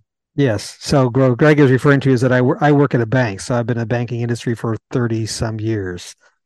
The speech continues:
And that's why I love, uh, verse twenty-three, and I'll read it actually the New American Standard Version. Then why did you not put my money in the bank um, so it's the patron verse, just like patron saints, the patron verse, I guess, of bankers everywhere.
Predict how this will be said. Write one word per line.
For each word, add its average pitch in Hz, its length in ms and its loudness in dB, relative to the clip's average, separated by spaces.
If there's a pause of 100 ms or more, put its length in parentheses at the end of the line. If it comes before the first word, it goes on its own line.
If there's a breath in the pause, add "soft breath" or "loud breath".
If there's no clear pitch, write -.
(300)
And 131 120 -6
that's 127 200 -6
why 123 220 -2
I 120 100 -4
love, 120 380 -6
uh, 120 160 -4
verse 120 260 -6
twenty-three, 120 720 -6 (140)
and 139 100 -6
I'll 123 80 -2
read 127 140 0
it 135 60 -2
actually 120 280 -6
the 117 120 -6
New 123 160 -4
American 117 320 -8
Standard 117 340 -6
Version. 107 360 -8
Then 117 200 -6
why 139 240 -2
did 160 220 -4
you 156 80 -4
not 160 180 -4
put 160 100 -12
my 156 160 -4
money 151 360 -4
in 180 160 0
the 175 80 2
bank 180 500 0 (1300)
um, 123 520 -2
so 131 160 -4
it's 127 100 -6
the 127 80 -8
patron 135 540 -2
verse, 131 580 -4
just - 160 -8
like 127 140 -6
patron 127 300 -6
saints, 139 420 -6
the 127 160 -6
patron 131 320 -6
verse, 135 360 -4
I 143 80 -2
guess, 139 300 -4
of 117 160 -6
bankers 135 400 -4
everywhere. 98 560 -6